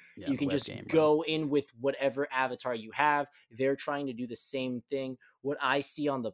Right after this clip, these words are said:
Speaker 2: Pixelverse side of things is if you have a
Speaker 1: It's more of a
Speaker 2: deter-
Speaker 1: game, though, too, though, instead of a
Speaker 2: More of a
Speaker 1: social
Speaker 2: game.
Speaker 1: aspect.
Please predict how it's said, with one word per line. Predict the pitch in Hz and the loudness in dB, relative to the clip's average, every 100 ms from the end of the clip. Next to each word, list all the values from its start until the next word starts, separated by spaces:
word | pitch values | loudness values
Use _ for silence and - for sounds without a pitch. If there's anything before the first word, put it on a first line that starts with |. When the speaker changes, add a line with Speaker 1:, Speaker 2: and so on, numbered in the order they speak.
| - | -4
Speaker 2:
Pixelverse | 147 - 131 117 113 | -6 -4 -6 -4 -4
side | - 113 110 | -4 -4 -4
of | 107 | -6
things | - 113 110 | -6 -6 -4
is | 110 104 | -6 -6
if | 110 - | -10 -6
you | 135 175 | -2 0
have | 151 175 | 0 0
a | 123 | -2
Speaker 1:
It's | - | 0
more | 123 104 | 2 2
of | |
a | 87 | 0
Speaker 2:
deter- | - | -2
Speaker 1:
game, | 107 110 85 | -2 0 -2
though, | 85 87 | -6 -8
too, | - 85 | -10 -10
though, | 76 92 - _ | -10 -12 -16 _
instead | 104 - 180 | -8 -4 -2
of | |
a | 156 | 2
Speaker 2:
More | 190 | 4
of | 208 | 4
a | |
Speaker 1:
social | 175 151 147 | 2 0 -2
Speaker 2:
game. | 147 | -4
Speaker 1:
aspect. | 165 175 | -6 -12